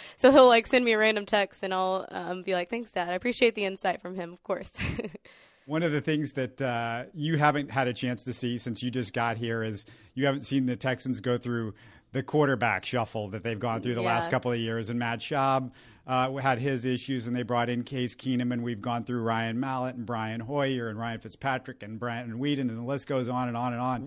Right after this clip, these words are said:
Speaker 2: What have you seen from Brock Osweiler this year? Is it surprised you at all,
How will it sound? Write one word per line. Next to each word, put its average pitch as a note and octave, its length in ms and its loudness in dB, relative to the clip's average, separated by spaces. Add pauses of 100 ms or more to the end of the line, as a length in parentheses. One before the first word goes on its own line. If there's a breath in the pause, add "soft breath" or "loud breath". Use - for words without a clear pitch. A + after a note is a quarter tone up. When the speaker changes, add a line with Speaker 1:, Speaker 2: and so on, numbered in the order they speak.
Speaker 2:
What F3 240 2
have F3+ 160 -2
you D#3+ 180 -2
seen D#3 340 -4
from B2+ 440 -4 (180)
Brock B2+ 380 0
Osweiler B2 600 -2
this A2+ 320 -6
year? A#2+ 340 -4 (360 soft breath)
Is C3 140 0
it D3 120 -4
surprised C#3+ 560 0
you D3 140 0
at C3 60 2
all, C3 420 0